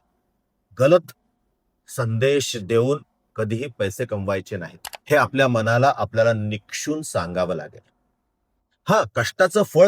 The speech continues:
थोडं उशिरा मिळेल. कदाचित ताबडतोब आपण त्या श्रीमंतांच्या यादीत स्वतःचं नाव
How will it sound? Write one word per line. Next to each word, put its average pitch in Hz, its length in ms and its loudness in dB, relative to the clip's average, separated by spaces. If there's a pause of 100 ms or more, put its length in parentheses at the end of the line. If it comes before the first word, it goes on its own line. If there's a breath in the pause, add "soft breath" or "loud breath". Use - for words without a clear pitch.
थोडं 190 140 4
उशिरा 196 400 2
मिळेल. 170 280 2 (1300)
कदाचित 185 440 6 (380)
ताबडतोब 190 840 6
आपण 180 320 4
त्या 202 140 4
श्रीमंतांच्या 175 760 2
यादीत 151 400 4
स्वतःचं 175 460 0
नाव 170 140 2